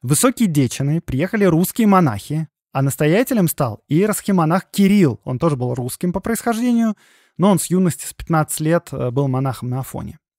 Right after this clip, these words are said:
И вот русские монахи возобновили ежедневное богослужение, устроили больницу, открыли школу с пансионом для сельских детей и построили новый корпус для проживания братьев. В монастырь,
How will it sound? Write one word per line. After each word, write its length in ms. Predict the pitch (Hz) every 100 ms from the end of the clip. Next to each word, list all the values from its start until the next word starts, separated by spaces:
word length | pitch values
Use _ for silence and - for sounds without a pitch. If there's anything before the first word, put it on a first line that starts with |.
| _ _ _ _ -
И 80 | 147
вот 180 | 285
русские 300 | - 254 -
монахи 420 | 202 139 113 104 151
возобновили 640 | 156 160 165 165 170 240
ежедневное 600 | 208 151 156 151 196 202
богослужение, 920 | 165 165 170 180 160 107 92 101 135 170
устроили 480 | 202 - 208 240
больницу, 840 | 170 165 160 196 240 - 247 247 -
открыли 320 | - - 202
школу 460 | - - 202 220 220
с 40 |
пансионом 680 | - 208 - 214 202 190 180
для 120 | 180
сельских 440 | - 170 - 170
детей 360 | 165 165 170 165 _ _ _
и 100 | 202
построили 480 | 165 139 190 196 165
новый 260 | 180 165
корпус 440 | - 160 139 113 -
для 160 | 131
проживания 480 | 151 151 135 147 147
братьев. 500 | 135 135 104 - 117 120 _ _ _ _ _ _ _ _
В 80 | 120
монастырь, 640 | 147 156 143 - 247 233